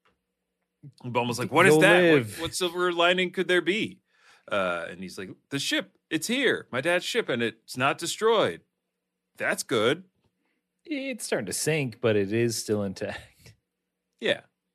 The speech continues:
Speaker 1: But
Speaker 2: And then, um, and then the last bit before commercial, Frieza and Goku are still fighting.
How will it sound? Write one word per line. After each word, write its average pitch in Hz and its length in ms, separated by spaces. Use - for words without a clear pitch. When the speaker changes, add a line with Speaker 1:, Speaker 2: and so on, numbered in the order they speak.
Speaker 1:
But 87 220
Speaker 2:
And 123 180
then, 127 500
um, 110 1000
and 127 100
then 127 100
the 127 60
last 139 360
bit 110 160
before 95 220
commercial, 85 600
Frieza 113 360
and 104 140
Goku 92 240
are 82 140
still 80 260
fighting. 65 520